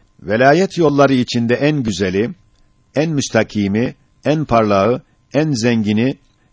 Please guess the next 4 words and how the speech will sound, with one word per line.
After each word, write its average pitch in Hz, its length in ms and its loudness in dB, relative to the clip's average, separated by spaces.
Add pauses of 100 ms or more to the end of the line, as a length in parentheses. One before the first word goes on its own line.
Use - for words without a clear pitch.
(100)
sünnet-i 143 500 -4
seniyyeye 123 540 0
ittibadır. 104 800 -2 (500)
Yani, 120 480 0